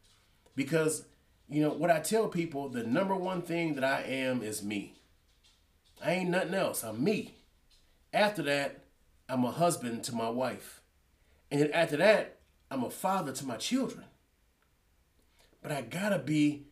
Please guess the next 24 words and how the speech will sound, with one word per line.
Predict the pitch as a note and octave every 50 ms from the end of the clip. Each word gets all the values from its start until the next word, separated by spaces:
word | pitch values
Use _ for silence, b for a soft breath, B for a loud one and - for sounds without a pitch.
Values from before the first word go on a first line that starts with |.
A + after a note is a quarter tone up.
| _ _
faithful | - - - - F3+ G3 G3+ F#3+ - - C#3+ C3 B2+
to | - B2 A2+
me | G2 G#2 A#2 D#3+ G3 F#3+
first. | D#3 - - - - G3+ G#3 - G#2+ - - - - - - _ _ _ _ _ _ _ _ b b b b b b b -
Because | B2 B2+ E3 E3 D3+
if | D3 D3+
I'm | C#3 C3 C3 C#3+
not | F3 G#3+ A#3+ A#3 A#3+ -
faithful | - - G#3+ G3+ G#3 G#3 F#3+ F3
to | D3 C3+
me, | C#3+ E3 G#3+ A#3 G#3 G3 - -
I | -
can't | - - - A#3+ A#3 - -
be | G#3+ A3+
no | A3 G#3+ A3+ G#3+ G#3+ G#3 - - -
good | - E4 F4 F4 D#4+ C4+ -
to | F#3 E3+
nobody | D3 C#3 C3 B2+ A#2+ - G#2 G2+ G2+ F#2+ F2+ F2+ F2+
else. | F2+ - - - - - - - - _ _ _ _ _ _ _ _ _ b b b b b b b b b b -
That's | B2+ A#3 B3+ B3 - G3+
why | G#3+ G#3+ G#3+ G#3
it's | F#3+ F3 -
so | - A3+ G#3 G3+
important | F#3 F#3 - - - A#3 A#3 A3 - D3+ D#3 D3+ b